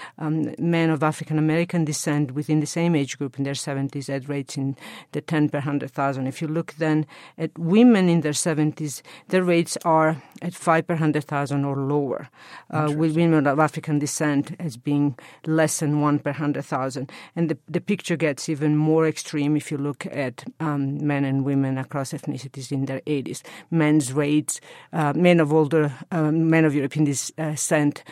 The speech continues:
Speaker 1: in their eighties and older have, uh, rates of suicide in the fifty per hundred thousand, while, um, women of African descent, uh, eighty-fives and older,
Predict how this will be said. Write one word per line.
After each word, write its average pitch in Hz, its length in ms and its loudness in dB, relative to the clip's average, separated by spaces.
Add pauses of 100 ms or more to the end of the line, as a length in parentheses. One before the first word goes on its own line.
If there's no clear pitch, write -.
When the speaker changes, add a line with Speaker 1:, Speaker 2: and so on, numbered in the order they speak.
(200)
Speaker 1:
in 170 140 2
their 151 200 0
eighties 151 580 0
and 151 380 0
older 165 500 2
have, 139 300 -6 (960)
uh, 170 340 -6
rates 170 280 0
of 156 80 -4
suicide 151 440 -2
in 147 100 2
the 135 60 -4
fifty - 300 -6
per - 140 -6
hundred 139 280 -4
thousand, 143 440 -4
while, 143 280 0 (500)
um, 151 380 -2
women 160 360 4
of 143 160 0
African 175 480 2
descent, 143 640 -2
uh, 156 220 -6
eighty-fives 151 500 -2
and 147 140 0
older, 139 280 -4